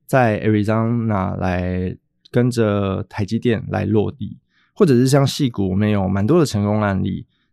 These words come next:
那每一个案例，它的背景其实都不太一样，它的领域可能也不太一样，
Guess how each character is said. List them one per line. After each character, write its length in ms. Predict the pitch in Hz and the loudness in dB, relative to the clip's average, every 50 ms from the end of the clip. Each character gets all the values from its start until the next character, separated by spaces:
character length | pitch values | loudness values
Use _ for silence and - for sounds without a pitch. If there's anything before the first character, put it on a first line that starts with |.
| _ - | _ -2
那 80 | 180 175 | 0 2
每 260 | 170 147 123 107 101 | 4 4 4 2 2
一 200 | 95 101 135 185 | 0 0 0 -2
个 240 | 190 185 202 160 139 104 | 0 4 4 4 6 6
案 280 | 135 156 143 135 135 | 4 4 4 4 4
例， 220 | 135 135 127 120 113 | 4 4 4 2 0
它 360 | - - - 131 131 135 139 135 - | -2 -4 -4 0 0 0 0 0 0
的 680 | - 117 110 101 101 98 95 95 92 95 95 95 113 _ - | 0 0 2 2 2 0 0 0 -2 -2 -4 -6 -8 _ 4
背 140 | 220 214 151 | 4 4 4
景 200 | - 117 101 92 | 4 0 -6 -6
其 200 | - - - 104 | -6 -8 -10 -10
实 180 | - - 107 | -8 -8 -8
都 160 | 95 110 123 117 | -2 0 0 0
不 100 | - 107 | 0 0
太 160 | 131 139 123 | 0 0 0
一 120 | 107 104 | 0 0
样， 280 | 101 113 107 87 78 110 - _ _ _ _ | 0 0 0 0 -4 -10 -18 _ _ _ _
它 240 | - - 147 147 | -6 0 0 0
的 220 | 139 131 117 113 107 | 2 2 2 2 2
领 220 | 104 107 98 117 | 0 0 2 2
域 160 | 143 143 123 | 2 2 0
可 80 | - - | 0 -2
能 80 | 104 101 | -4 -4
也 80 | 95 | -4
不 80 | - - | -6 -4
太 160 | 98 98 85 | -4 -4 -4
一 140 | 80 - 92 | -4 -4 -4
样， 180 | - - - | -4 -6 -6